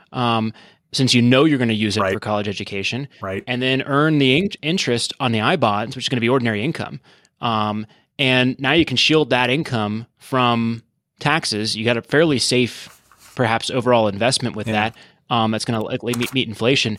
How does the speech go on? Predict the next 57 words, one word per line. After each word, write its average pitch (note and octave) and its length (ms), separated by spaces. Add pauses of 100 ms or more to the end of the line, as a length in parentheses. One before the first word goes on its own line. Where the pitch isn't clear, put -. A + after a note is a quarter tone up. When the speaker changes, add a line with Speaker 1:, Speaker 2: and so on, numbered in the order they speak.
(260)
Speaker 1:
and A#2 120
that D3 100
might D#3 140
be C3 80
a A#2 60
really C3 180
good A#2 180
tip - 260
for A#2 480
daughter's A#2 360
education, A2 600 (400)
um, A2 220
is G2+ 80
to - 80
contribute A#2 420
to, - 180
you A#2+ 120
know, G2 220 (320)
and, C#3 160
and C3 140
you'll, D3+ 200
you'll C#3+ 160
have C3 160
a G#2 60
business. C#3 600 (300)
Uh, A2+ 320
you B2 120
have, B2 160
you B2+ 80
potentially C#3 300
have G#2+ 80
a G2 40
side A#2 320
business. B2+ 500 (120)
You A#2 80
potentially C#3+ 240
have A2 60
a G2+ 40
real B2+ 160
estate C3 240
business. B2+ 480
They A2+ 120
have F#2+ 60
the G2 60
two D3 180
of A#2+ 80
Speaker 2:
Yeah. A#2+ 60
Speaker 1:
you. B2+ 180 (240)
You C#3 80
might D#3+ 100
be D3+ 60
able B2+ 140
to - 100
put C#3 220 (100)
a B2+ 60
good A#2 220
chunk C#3 340